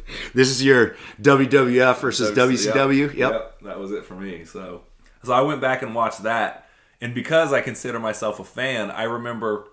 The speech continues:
Speaker 2: previously on a different flight back up to Maryland to visit my lovely girlfriend Angie, um, I watched the,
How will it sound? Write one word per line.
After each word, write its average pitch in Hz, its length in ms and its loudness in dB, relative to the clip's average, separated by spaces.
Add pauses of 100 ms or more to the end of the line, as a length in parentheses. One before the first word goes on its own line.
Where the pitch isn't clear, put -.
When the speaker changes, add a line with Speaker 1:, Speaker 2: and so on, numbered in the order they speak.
(160)
Speaker 2:
previously 135 720 -4
on 107 160 -6
a - 40 -4
different 165 380 -6
flight 104 260 -4
back 92 220 -10
up 90 120 -14
to 92 60 -16
Maryland 87 380 -10
to 82 60 -14
visit 87 320 -14
my 90 160 -10
lovely 87 280 -10
girlfriend 90 380 -14
Angie, 90 340 -16 (380)
um, 104 460 -4
I 113 100 -4
watched 113 380 -2
the, 98 240 -8